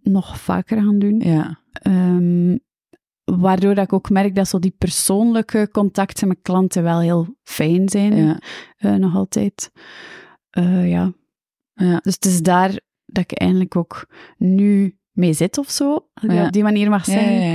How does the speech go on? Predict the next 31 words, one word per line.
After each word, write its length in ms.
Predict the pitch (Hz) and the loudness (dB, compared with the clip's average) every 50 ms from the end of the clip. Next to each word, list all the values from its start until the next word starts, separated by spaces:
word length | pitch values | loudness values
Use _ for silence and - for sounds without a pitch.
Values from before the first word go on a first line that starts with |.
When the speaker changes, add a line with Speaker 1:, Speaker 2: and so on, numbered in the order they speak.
| 165 165 | -2 -2
Speaker 2:
ja. 180 | 175 - - _ - - - - - _ | -4 -6 -8 _ -12 -10 -10 -10 -10 _
Speaker 1:
Eh, 580 | - 185 190 185 180 175 175 - - - - 196 | -2 0 0 2 2 2 0 -2 -4 -4 -4 0
hoeveel 540 | 170 208 214 196 180 196 196 196 190 190 - _ _ _ _ _ _ _ _ _ | 0 0 0 0 0 0 0 0 0 -2 -4 _ _ _ _ _ _ _ _ _
contact 500 | - 196 190 175 - 190 190 - - - | -4 -2 -2 -2 -2 -4 -6 -6 -10 -6
kan 200 | - 190 196 220 | -2 0 2 2
je 120 | 240 226 | 2 2
zelf 320 | 190 180 175 175 175 170 180 | 2 2 0 0 0 0 0
met 120 | 185 180 | 0 0
je 100 | 175 170 | -2 -2
klanten 420 | - - 170 180 202 - - 214 202 | -2 -2 -2 0 0 -2 -2 -2 0
hebben 220 | 202 196 202 196 | 0 0 2 2
en 200 | 185 180 175 180 | 2 2 2 0
hoe, 240 | 156 147 180 180 - - | 0 0 -2 -4 -4 -4
ja. 260 | - 190 196 202 202 | -2 -2 0 0 0
Speaker 2:
Ja, 200 | 170 156 139 - - - 151 - _ | 0 -2 -2 -4 -8 -12 -14 -12 _
daar 240 | - 180 185 180 175 | -6 -2 -2 -2 -2
zit 160 | 170 - - | -2 -4 -4
ook 100 | 180 - | -2 0
wel 100 | 202 190 | 0 0
een 60 | 185 180 | 2 0
beetje 220 | 170 - - 185 | 0 0 0 0
een 100 | 175 165 | 0 2
blokkerende 520 | 156 156 - - 180 170 170 180 165 156 | 0 0 0 0 -2 0 0 0 0 -2
factor 380 | - - 180 170 - - 180 160 | -2 -2 -4 -4 -2 -2 -2 -2
in 100 | 160 147 | -2 -2
termen 300 | - - 165 160 160 165 156 | -2 -2 0 0 0 2 2
Speaker 1:
Voilà. 60 | 160 | 2
Speaker 2:
van 180 | 160 147 147 147 | 0 0 0 -2
schaalbaarheid, 880 | - - - 165 160 156 151 147 147 143 139 143 143 147 - - - - | -2 -2 -2 -2 -2 -2 -2 -2 -2 -2 -2 -2 -2 -4 -6 -6 -6 -4
eh, 160 | 151 139 139 139 | -2 -2 0 0
Speaker 1:
Ja. 200 | 156 180 175 | 2 2 0